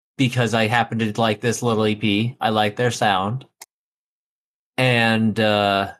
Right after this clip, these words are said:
I was planning to host Thanksgiving at the time, and it was a lot of heck of work. So, you know,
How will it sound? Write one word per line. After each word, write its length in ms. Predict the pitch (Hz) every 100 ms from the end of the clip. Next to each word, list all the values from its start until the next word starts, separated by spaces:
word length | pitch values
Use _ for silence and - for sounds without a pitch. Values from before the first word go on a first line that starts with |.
| _ _ 123
I 160 | 123
was 220 | 117 113
planning 420 | - 143 127 123 110
to 60 |
host 220 | 120 120 -
Thanksgiving 500 | 110 101 123 104 98
at 100 | 95
the 60 |
time, 280 | - 95 95
and 80 | 92
it 40 | -
was 120 | 92
a 80 | 92
lot 180 | 98 92
of 60 |
heck 180 | 95 85
of 80 | 87
work. 280 | 78 67 -
So, 520 | - 78 76 76 - _ _ _ _ _ _ _ _ _ _ _ _ _
you 160 | 403 240
know, 280 | 139 120